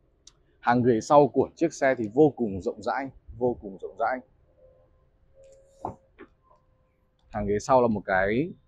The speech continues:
rất đặc trưng của Toyota Camry. Đó, cái ghế này thì có thể tiến lùi ở bên hông anh chị nhá. Đây, khi mở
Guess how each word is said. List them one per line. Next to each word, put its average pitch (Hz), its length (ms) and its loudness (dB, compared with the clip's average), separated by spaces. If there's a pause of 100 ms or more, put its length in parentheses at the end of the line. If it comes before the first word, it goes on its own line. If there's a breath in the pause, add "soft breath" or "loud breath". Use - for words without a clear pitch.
(760)
rất 190 200 2
đặc 160 160 4
trưng 156 280 2
của 143 220 4 (100)
Toyota 123 240 2
Camry. 147 360 8 (680)
Đó, 120 140 2
cái 143 80 4
ghế 135 160 6
này 160 160 2
thì 117 80 -2
có - 100 -2
thể 151 180 0
tiến 101 120 -4
lùi 131 180 6
ở 80 60 -2
bên 104 160 -4
hông 120 160 0
anh 110 100 -4
chị - 140 -14
nhá. 147 100 0 (520)
Đây, 135 240 2
khi 131 100 -4
mở 131 180 2